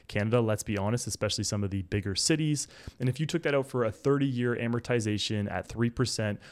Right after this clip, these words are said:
your monthly payment would be twenty-five twenty-four per month. Today, your new mortgage at six percent, which is where, you know, kind of rates are at, would be thirty-four ten. So even after five years of pay down,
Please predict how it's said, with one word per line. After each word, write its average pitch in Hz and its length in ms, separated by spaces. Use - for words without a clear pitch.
your 117 100
monthly 131 300
payment 120 380
would 110 100
be 104 140
twenty-five 107 920
twenty-four 101 760
per 95 220
month. 90 360
Today, 135 340
your 139 280
new 131 180
mortgage 117 480
at 107 320
six - 280
percent, 110 440
which 110 160
is 104 120
where, 110 360
you 101 120
know, 101 100
kind 104 180
of 98 100
rates 101 280
are 104 320
at, 98 320
would 120 160
be 120 140
thirty-four 123 760
ten. 82 600
So - 180
even 156 240
after 123 500
five 117 540
years 107 400
of 98 160
pay 110 240
down, 151 360